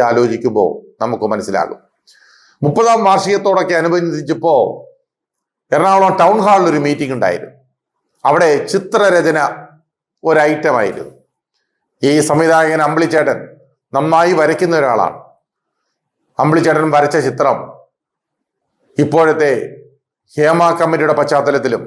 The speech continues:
നടി ആക്രമിക്കപ്പെട്ടതിൻ്റെ പശ്ചാത്തലവുമൊക്കെയുള്ള ഒരു ചിത്രമാണ് അദ്ദേഹം വരച്ചത്. ആ ചിത്രം ഗുണ്ടകളെ പോലെ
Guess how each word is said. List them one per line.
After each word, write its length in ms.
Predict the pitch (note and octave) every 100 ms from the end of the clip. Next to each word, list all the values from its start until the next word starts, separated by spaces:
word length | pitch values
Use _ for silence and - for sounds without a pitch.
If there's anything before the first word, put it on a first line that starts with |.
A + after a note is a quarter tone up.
| - - _ _ _ _ _ _ _ _ - D3+
നടി 200 | E3+ G3 G#3 F#3
ആക്രമിക്കപ്പെട്ടതിൻ്റെ 800 | F#3 F3 E3+ E3 D3 D3+ D3 D3
പശ്ചാത്തലവുമൊക്കെയുള്ള 920 | C3+ - D3+ D3+ D3 C3+ C3+ C3 B2+ B2 - - - _ _ C3+
ഒരു 120 | C3 B2+ C3
ചിത്രമാണ് 460 | C3+ C3 C#3 A2 G#2+
അദ്ദേഹം 280 | G2+ G#2 G#2 F#2
വരച്ചത്. 340 | F2 D#2+ - _ _ _ _ _ _ _ _ _ _ _ _ _ _ -
ആ 120 | D3+ F3+
ചിത്രം 340 | E3 F#3+ F3 C#3 B2+ - _ _ - C#3+
ഗുണ്ടകളെ 480 | F3 F#3+ F#3+ F3+ F3 F3
പോലെ 280 | D#3+ D#3+